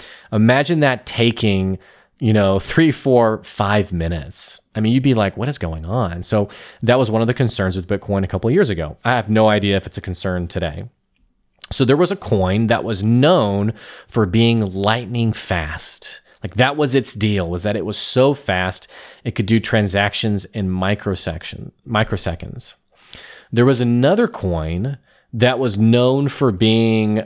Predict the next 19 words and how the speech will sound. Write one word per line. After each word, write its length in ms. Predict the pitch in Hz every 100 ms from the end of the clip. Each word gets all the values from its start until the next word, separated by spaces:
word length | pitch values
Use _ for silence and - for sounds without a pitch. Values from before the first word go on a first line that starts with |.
| -
uh, 480 | 107 101 101 95 92
the 160 | 107 107
people's 540 | - 135 131 120 95
coin. 580 | - 98 82 76 76 117 - - - - _ -
It 220 | 113 113
was 460 | 110 113 110 101 107
not 320 | 127 131 -
owned 400 | 123 123 131 135
by 160 | 123 113
a 100 | 104
certain 320 | - 120 113
company, 760 | - - 113 131 139 180 220 208 _ _ _ - _ -
other 200 | 107 107
than 140 | 113
the 60 | 107
company 300 | 123 113 123
that 120 | 92
was, 160 | 104 92
like, 380 | 98 98 -